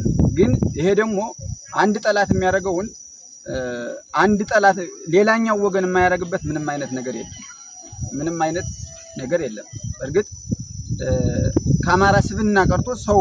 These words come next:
የ-፣ ሰው የሆነ ስብዕና ራሱ የላቸውም። ከየጫት ቤቱ ታፍሶ የሚመጣ፣ ከየፑል ቤቱ ታፍሶ የሚመጣ ተራ ወታደር የሰውነት ስነ ባህሪ የሌለው መሆኑን በአደባባይ አሳይተውናል።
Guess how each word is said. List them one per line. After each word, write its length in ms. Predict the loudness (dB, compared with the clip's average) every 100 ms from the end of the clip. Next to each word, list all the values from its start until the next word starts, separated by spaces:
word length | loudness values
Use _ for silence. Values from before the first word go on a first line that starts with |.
| 6
የ-፣ 200 | 4 4 2 -2 -4
ሰው 220 | -4 2 4
የሆነ 300 | 4 4 0
ስብዕና 360 | -2 -2 2 4
ራሱ 180 | 4 2
የላቸውም። 480 | 0 0 -2 -4 -6 -6 -10 -8 -4 0 0 0 0
ከየጫት 460 | 0 4 4 4 0
ቤቱ 200 | 0 -4 -4 -6 0
ታፍሶ 280 | 0 2 2
የሚመጣ፣ 400 | 0 0 -2 -2
ከየፑል 420 | 0 0 2 2 2
ቤቱ 180 | 0 2
ታፍሶ 260 | 2 0 -2
የሚመጣ 320 | -4 -2 0 0
ተራ 160 | 2 0
ወታደር 480 | 0 0 0 2 0 0 -2 -2 -2 0 0
የሰውነት 520 | 0 2 2 2 0 0 -2 0
ስነ 180 | 2 4
ባህሪ 240 | 4 4 4
የሌለው 340 | 2 0 0
መሆኑን 400 | 2 2 4 2 0 -2 -2 0 0
በአደባባይ 580 | 2 4 6 6 6 2
አሳይተውናል። 560 | 0 -2 -2 -2 -4